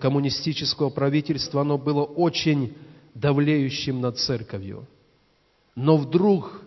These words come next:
с-, среди гонения, среди атеизма Бог очень сильно проявился там, в церкви в Таллине. Задолго до этого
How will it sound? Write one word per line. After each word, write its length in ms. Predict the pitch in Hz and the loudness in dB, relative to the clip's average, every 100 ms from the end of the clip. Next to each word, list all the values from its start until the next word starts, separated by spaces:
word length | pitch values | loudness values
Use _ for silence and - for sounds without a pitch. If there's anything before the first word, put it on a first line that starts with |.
| - - _ _ _ _ _ _ | -20 -20 _ _ _ _ _ _
с-, 200 | - 135 | -14 -10
среди 400 | - 151 160 190 | -2 2 2 2
гонения, 680 | 151 170 170 170 143 113 104 | 4 4 4 4 2 -2 -2
среди 420 | - 135 151 156 | -4 0 0 2
атеизма 920 | 190 165 - 165 170 135 107 101 92 - _ _ _ _ - | 0 -2 0 0 2 -2 -2 -10 -12 -18 _ _ _ _ -16
Бог 300 | 117 170 156 | 0 2 4
очень 340 | 160 - 160 | 0 0 0
сильно 840 | - - - 202 185 185 175 175 - - - _ _ _ _ _ _ _ _ | 0 -2 0 0 0 0 -2 -2 -8 -20 -20 _ _ _ _ _ _ _ _
проявился 760 | 131 147 147 151 165 156 - 131 | 2 4 4 4 2 0 -2 -6
там, 480 | - 139 147 147 131 - _ _ _ | -2 -4 -2 -8 -10 -18 _ _ _
в 80 | |
церкви 600 | - 131 120 120 117 113 107 - | -6 -4 -4 -6 -6 -6 -8 -16
в 60 | |
Таллине. 520 | - 113 101 98 98 - _ _ _ _ _ _ _ _ _ _ _ _ _ _ _ _ _ _ _ _ _ _ _ _ _ | -8 -6 -6 -8 -12 -16 _ _ _ _ _ _ _ _ _ _ _ _ _ _ _ _ _ _ _ _ _ _ _ _ _
Задолго 600 | - 113 151 165 202 175 | -2 2 4 6 4 4
до 100 | 147 | 4
этого 600 | 151 156 160 147 143 135 | 4 4 2 2 0 -2